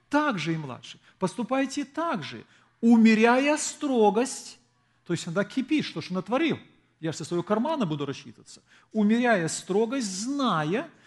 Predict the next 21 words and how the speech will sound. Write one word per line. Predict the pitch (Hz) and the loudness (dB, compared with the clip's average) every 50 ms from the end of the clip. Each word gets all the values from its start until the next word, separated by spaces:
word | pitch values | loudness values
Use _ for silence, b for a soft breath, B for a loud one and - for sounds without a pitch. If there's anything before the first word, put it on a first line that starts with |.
| b b b | b b b
что | b - - - 262 240 | b -10 -6 -4 -2 -4
и | - - 262 254 | -2 -2 -4 -4
над | 277 285 294 277 233 | -2 -2 -4 -4 -4
вами | 226 156 156 175 175 180 180 190 202 208 196 | -4 -2 0 0 2 2 2 0 0 -2 -4
самими, | - - - 170 151 151 160 190 233 277 269 | -6 -6 -8 -6 -6 -4 -4 -4 -4 -4 -4
и | 226 180 | -4 -4
над | 165 160 147 135 143 | -4 -6 -8 -8 -6
ними | 185 226 240 226 | -6 -4 -4 -4
есть | 170 160 165 - - | -4 -4 -6 -6 -8
на | 165 | -10
небесах | 151 151 147 143 - - 156 139 127 | -10 -10 -10 -10 -10 -8 -8 -8 -8
Господь, | 127 139 131 - - - - 247 277 - _ b b b b | -8 -10 -10 -12 -14 -12 -10 -10 -10 -10 _ b b b b
у | 180 151 | -8 -6
которого | - 160 151 - 151 156 151 | -4 -4 -4 -2 -2 -2 -2
нет | 143 143 147 165 196 202 - _ _ _ - | -4 -4 -4 -6 -6 -6 -8 _ _ _ -12
лицеприятия". | 147 156 - - 170 - 170 160 127 - - - - _ _ _ _ _ _ _ _ _ _ _ _ _ _ _ _ _ _ _ _ _ _ _ _ _ _ _ _ _ _ _ _ _ | -12 -12 -10 -12 -12 -10 -10 -10 -10 -10 -12 -18 -20 _ _ _ _ _ _ _ _ _ _ _ _ _ _ _ _ _ _ _ _ _ _ _ _ _ _ _ _ _ _ _ _ _
Подчинение | - 180 196 - - - - 254 254 269 294 311 302 269 233 190 156 127 120 - - _ _ _ | 0 0 0 0 -2 -4 -4 -2 -4 -4 -4 -4 -2 -2 0 0 -2 -4 -6 -10 -16 _ _ _
в | - | -12
семье | - - - - 185 175 175 175 180 214 269 311 339 330 - _ _ _ _ _ _ _ _ _ | -10 -8 -6 -4 -2 -2 -2 -2 -2 -2 -2 -2 -2 -6 -10 _ _ _ _ _ _ _ _ _
и | - 226 262 277 - - _ - | -2 0 0 0 -2 -6 _ -6
обществе | 233 233 214 196 - - - - - 165 143 - - - 139 139 131 123 123 | -2 2 2 2 2 0 -4 -6 -4 -4 -6 -6 -8 -12 -10 -10 -10 -10 -12